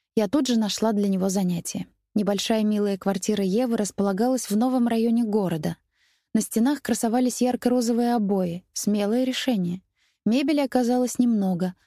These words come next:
зато кухня была обставлена по последнему слову техники и удивляла количеством утвари. Настоящий поварской рай. «Ну что, список готов,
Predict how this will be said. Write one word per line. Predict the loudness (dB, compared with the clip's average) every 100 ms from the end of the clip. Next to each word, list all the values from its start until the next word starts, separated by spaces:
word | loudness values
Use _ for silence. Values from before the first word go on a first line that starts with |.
| _
зато | -2 0 -2
кухня | 0 -2 0 0
была | 0 0 -2 -4
обставлена | -8 -2 0 0 0 0
по | 0
последнему | -2 -2 0 2 2 0
слову | 0 0 0
техники | 0 -2 -2 -4 -4 -6 -8 _ _ -2
и |
удивляла | -2 0 0 0 0 0
количеством | 0 -2 -2 -6 -4 -2 0
утвари. | -2 -2 -4 -4 -4 -10 _
Настоящий | -2 0 0 0 0 -2
поварской | 0 0 -2 -2 0 0
рай. | 0 -2 -8 _ _ _ -20 -2
«Ну | 0 0
что, | 0 -2 -2 -16 _ _
список | -2 -2 0 0
готов, | 0 0 0 -2